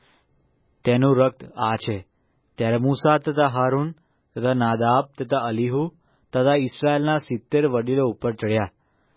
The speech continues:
અને તેઓએ ઇસ્રાયેલના દેવને દીઠો, અને તેના પગ નીચે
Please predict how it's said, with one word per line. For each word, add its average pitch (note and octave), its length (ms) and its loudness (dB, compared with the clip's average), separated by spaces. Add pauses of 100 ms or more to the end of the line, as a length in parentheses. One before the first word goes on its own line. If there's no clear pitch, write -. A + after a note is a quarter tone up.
(180)
અને B2 220 0
તેઓએ D3 340 4
ઇસ્રાયેલના C#3+ 540 -2
દેવને A#2+ 360 -2
દીઠો, G#2 400 -6 (460)
અને B2+ 180 0
તેના C3+ 280 2
પગ B2 380 -2
નીચે C#3 580 -4